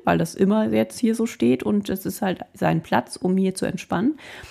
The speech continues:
Oder verarbeitet es gerade noch? Glaubst du, ich kann da jetzt wieder rangehen? Wir können weitermachen.“ Das heißt, auch als Idee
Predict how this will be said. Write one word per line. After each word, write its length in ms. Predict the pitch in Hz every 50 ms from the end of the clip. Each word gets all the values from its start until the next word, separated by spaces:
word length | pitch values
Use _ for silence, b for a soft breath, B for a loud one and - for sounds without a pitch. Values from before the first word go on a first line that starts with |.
| B B B
Oder 200 | 208 190 185 175
verarbeitet 600 | - - - - - 170 - - - - - -
es 100 | - -
gerade 340 | - - 165 160 190 208 220
noch? 260 | 233 302 370 - -
Glaubst 280 | 202 180 180 - -
du, 60 | - 185
ich 100 | - -
kann 160 | - - 170
da 80 | 175
jetzt 160 | - - - -
wieder 180 | - - 170
rangehen? 300 | 165 165 170 180 190 185
Wir 80 | 180 170
können 200 | - - 180 180
weitermachen.“ 600 | 196 220 214 185 165 135 139 - - - 160 165 _ B B B B B B B B B B
Das 220 | - 170 - -
heißt, 420 | 175 165 165 170 165 - - - - _ _ _ _ _ _ _ _ _ _ -
auch 220 | - - 180 180
als 200 | - - 165 -
Idee 500 | - 151 - 160 175 208 233 269 311 285